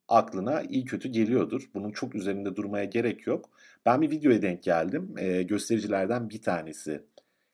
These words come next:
içeri girmeye çalışırken güvenlik güçleri tarafından engellenmiş, dışarı çıkarılmış.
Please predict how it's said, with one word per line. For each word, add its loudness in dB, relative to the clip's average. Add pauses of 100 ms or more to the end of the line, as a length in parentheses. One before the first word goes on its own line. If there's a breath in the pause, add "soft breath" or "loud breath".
(100)
içeri -4
girmeye -2
çalışırken -4
güvenlik -2
güçleri -10
tarafından -8
engellenmiş, -2
dışarı -6
çıkarılmış. -8